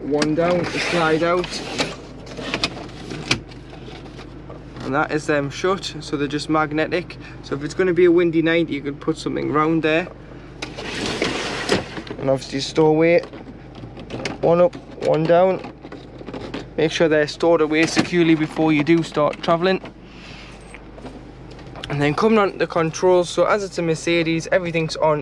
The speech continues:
the left hand side. So you've got your speed limiter, you've got your wipers and your indicators, automatic transmission,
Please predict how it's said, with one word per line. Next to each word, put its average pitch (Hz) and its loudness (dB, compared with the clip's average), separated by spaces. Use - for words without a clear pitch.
the 147 -4
left 151 0
hand 143 2
side. 170 2
So - -2
you've 147 2
got 151 2
your - -8
speed 202 0
limiter, 190 4
you've - -14
got - -2
your 160 2
wipers 190 2
and 156 -2
your 156 0
indicators, 165 0
automatic 190 2
transmission, 165 -2